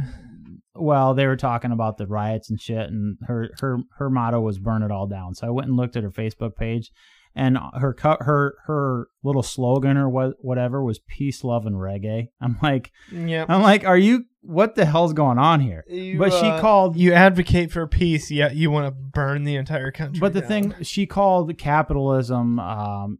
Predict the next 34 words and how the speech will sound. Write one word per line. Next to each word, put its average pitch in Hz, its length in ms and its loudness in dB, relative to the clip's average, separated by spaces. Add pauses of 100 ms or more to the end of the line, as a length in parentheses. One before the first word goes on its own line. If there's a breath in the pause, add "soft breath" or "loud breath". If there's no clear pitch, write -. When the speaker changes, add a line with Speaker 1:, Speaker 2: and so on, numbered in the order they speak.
Speaker 1:
evil 131 480 -2
and 123 200 -4
a 113 80 -2
tool 135 520 0
of 110 380 -4 (100)
oppression, 104 640 -6
and 117 140 -6
I 143 100 0
s-, - 160 -10 (100)
and 147 160 -2
I'm 175 160 2
just, 170 240 -2
I 143 80 0
didn't 151 200 4
even 120 200 2
engage 98 460 -4
her 85 100 -8
in 80 120 -12
it. - 60 -14
Speaker 2:
I'm 175 120 0
like, 170 100 4
Speaker 1:
But 170 80 8
I'm 220 160 6
Speaker 2:
"Are 233 80 8
you 262 60 6
Speaker 1:
like, 311 100 -2
Speaker 2:
kidding 262 300 8
me?" 349 240 2
Speaker 1:
"How 240 220 4
are, 226 120 -4
confused 175 680 0
are 131 200 -4
you?" 90 220 -6 (240)
Like, 135 240 -6